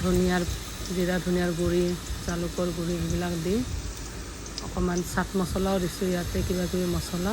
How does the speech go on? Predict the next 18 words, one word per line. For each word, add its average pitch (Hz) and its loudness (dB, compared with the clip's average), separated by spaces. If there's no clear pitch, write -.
দি 175 0
কেনে 180 0
এনেকৈ 180 -2
আজি 180 0
বনাই 165 -2
দিলোঁ 160 -4
কাচকলৰ 180 -2
বৰা। 156 -2
পকৰি 196 2
বুলি 202 6
ক'ব 202 2
লাগিব, 208 4
বৰা 170 0
বুলি 185 2
ক'ব 185 0
লাগিব, 185 0
কোনে 196 4
কি 208 0